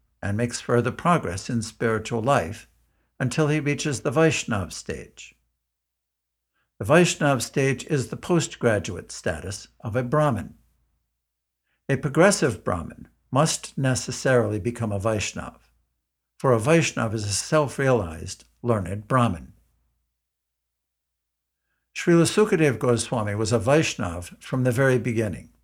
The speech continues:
Therefore, there was no need for him to undergo the processes of the Varnashram institution.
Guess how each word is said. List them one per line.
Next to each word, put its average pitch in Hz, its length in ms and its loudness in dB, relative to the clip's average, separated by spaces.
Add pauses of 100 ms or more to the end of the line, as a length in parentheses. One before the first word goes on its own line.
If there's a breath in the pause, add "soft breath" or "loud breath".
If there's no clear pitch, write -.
(760)
Therefore, 127 600 0 (160)
there 120 120 2
was 113 180 2
no 120 160 2
need 135 360 0
for 110 180 -4
him 80 360 -8
to 117 140 -4
undergo 120 560 4
the 117 120 -2
processes 120 800 -4
of 104 160 -8
the 120 100 -2
Varnashram 104 680 -2
institution. - 800 -6